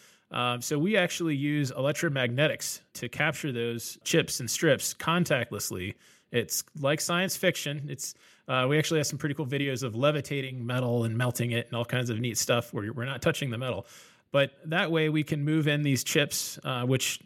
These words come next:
uh, can be jagged and get jammed, and, and we can flow those in there without touching anything. It's also important because then we need to heat the chips. And once the chips are hot, then they really cause more wear problems and things in the furnace. Um,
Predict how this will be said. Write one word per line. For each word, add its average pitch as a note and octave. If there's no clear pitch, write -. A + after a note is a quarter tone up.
uh, A#2+
can C3+
be B2
jagged C3+
and B2+
get B2+
jammed, B2+
and, A2+
and B2+
we C3
can B2
flow E3+
those D#3
in C#3+
there B2
without A#2+
touching B2+
anything. F2+
It's -
also B3
important D3
because B2+
then D#3
we D#3
need C#3
to A2
heat F3
the G#2+
chips. -
And C3
once C#3+
the D3
chips C3+
are G#2
hot, D3
then F3+
they E3+
really E3+
cause C3
more C3
wear C3
problems A2
and A2
things A#2
in A2
the G#2
furnace. B2
Um, A#2+